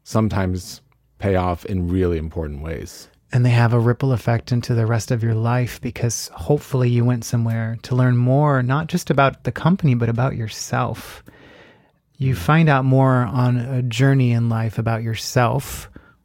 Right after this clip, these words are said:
Speaker 2: versus anything else, really.
Speaker 1: Mm. So I'd love to close with talking about the three pillars. So you've mentioned curiosity quite a bit.
Speaker 2: Yes.
Speaker 1: I believe you're likely a highly empathetic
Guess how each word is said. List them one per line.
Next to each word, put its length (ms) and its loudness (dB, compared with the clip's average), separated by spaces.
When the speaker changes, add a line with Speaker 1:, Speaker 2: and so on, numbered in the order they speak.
Speaker 2:
versus 360 0
anything 340 0
else, 240 -2
really. 540 -4
Speaker 1:
Mm. 240 -6
So 100 4
I'd 80 4
love 220 6
to 100 -2
close 640 0
with 580 -2
talking 220 0
about 220 0
the 80 -4
three 180 -2
pillars. 380 -4
So 100 -2
you've 180 4
mentioned 380 2
curiosity 800 2
quite 300 4
a 40 4
bit. 320 2
Speaker 2:
Yes. 600 0
Speaker 1:
I 80 2
believe 440 2
you're 400 4
likely 520 2
a 120 -2
highly 440 2
empathetic 920 -2